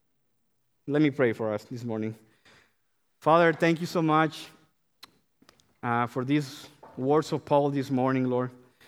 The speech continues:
Thank you because you have given us the, the guide, Lord, in how to walk as children of light. Help us to do, do this, Lord. Help us to really shine your light into people's life.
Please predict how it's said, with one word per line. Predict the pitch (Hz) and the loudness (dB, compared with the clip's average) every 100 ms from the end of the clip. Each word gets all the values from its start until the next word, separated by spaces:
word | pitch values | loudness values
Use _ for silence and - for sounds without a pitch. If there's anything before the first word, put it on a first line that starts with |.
| - _ _ _ - | -20 _ _ _ 0
Thank | 160 190 | 2 2
you | 208 190 | 2 2
because | 175 160 147 | 2 2 0
you | 147 165 | 2 2
have | 170 160 156 156 | 4 2 0 -2
given | 156 165 | 2 2
us | 160 156 - - _ _ _ _ _ - | 2 0 -4 -20 _ _ _ _ _ 0
the, | 143 139 | 2 2
the | 143 143 | 0 -2
guide, | 135 151 180 165 | 4 6 6 4
Lord, | 135 127 - - _ _ _ _ _ | 2 0 -4 -18 _ _ _ _ _
in | 147 | -2
how | 139 143 156 | 0 2 2
to | 151 156 | 0 -2
walk | 139 143 147 | 2 2 2
as | 143 | -2
children | - 160 156 151 | -2 -2 0 0
of | 120 123 | 0 0
light. | 123 131 147 - - _ _ _ _ _ | 0 0 -2 -8 -20 _ _ _ _ _
Help | 156 185 196 | 0 2 2
us | 196 | -2
to | - 151 | -2 -4
do, | 147 | -2
do | 147 156 | -2 -2
this, | 139 113 - | -4 -8 -8
Lord. | 127 110 - - - _ _ | -6 -6 -8 -20 -20 _ _
Help | 156 185 202 | 0 2 2
us | 196 | 0
to | - | 0
really | 151 165 160 | 0 0 0
shine | - 147 151 | 0 0 2
your | 139 | 0
light | 127 139 | 2 0
into | 135 - | -2 -4
people's | 143 147 160 147 | -2 -2 -4 -4
life. | 143 151 156 | -2 0 -2